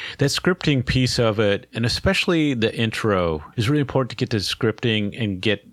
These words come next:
some practice on that. And I think that gets your shows off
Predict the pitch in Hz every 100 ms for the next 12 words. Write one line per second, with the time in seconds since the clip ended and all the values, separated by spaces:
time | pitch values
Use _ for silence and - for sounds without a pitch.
0 | - - 101 92 101 98 - 110 - 110
1 | 107 107 - 113 104 98 117 - 104 -
2 | 107 95 - - 90 - 104 95 90 82